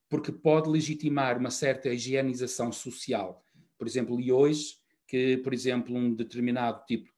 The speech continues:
um determinado clínico em Paris, eh, declarou que seria interessante fazer os testes da vacina, eh, e os estudos em África, onde não há máscaras nem tratamentos.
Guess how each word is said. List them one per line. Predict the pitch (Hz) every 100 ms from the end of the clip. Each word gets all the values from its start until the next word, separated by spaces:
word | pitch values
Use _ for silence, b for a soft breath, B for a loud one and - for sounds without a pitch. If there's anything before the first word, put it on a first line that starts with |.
| -
um | 127
determinado | 117 120 120 113
clínico | 139 147 143 123
em | 120
Paris, | 120 127 135 151 - - _ _ _ -
eh, | 135 139 143
declarou | 127 - 151 143 160 165
que | -
seria | 156 160 160
interessante | 156 - - 160 151 -
fazer | 147 139 139
os | - -
testes | 151 127 - -
da | 120 123
vacina, | 127 123 - 151 160 170 180 - b b b _
eh, | 151 151 156 B B _
e | 135 135
os | 127 -
estudos | - 156 156 147
em | 160 139
África, | 143 - 127 113 107 -
onde | 123 127
não | 127 131 131
há |
máscaras | 131 135 120 - 139 131
nem | 143 135
tratamentos. | 131 131 131 113 98 - -